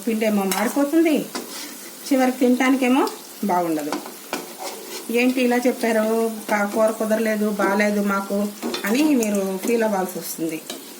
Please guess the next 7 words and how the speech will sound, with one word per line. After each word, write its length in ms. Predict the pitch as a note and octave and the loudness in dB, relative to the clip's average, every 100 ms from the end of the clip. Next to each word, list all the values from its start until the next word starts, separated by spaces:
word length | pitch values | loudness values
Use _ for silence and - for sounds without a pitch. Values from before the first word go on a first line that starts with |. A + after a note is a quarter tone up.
| - F3+ F3+ | -10 -4 -2
అందుకని 560 | F#3+ F#3+ A3 A#3 E4+ F4+ G3+ | -2 0 0 2 2 0 -4
ఇది 200 | A3 A#3+ | -4 0
కొంచెం 380 | B3 A3+ A#3+ | 0 0 0
టైమ్ 340 | A3+ G#3+ C#4+ C#4+ | 0 4 6 6
టేకింగ్, 460 | A#3+ A3+ G#3+ G3+ F4 - - - - - - - - - | 2 2 0 2 0 -4 -12 -14 -20 -20 -20 -20 -18 -4
కాస్త 420 | A#3+ C#4+ - A#3+ | -2 -2 -4 -2
ప్రశాంతంగా 840 | G#3+ G#3 A3+ A#3 A3+ A3+ A#3 D#4+ | -2 -2 0 -2 -2 -2 0 -2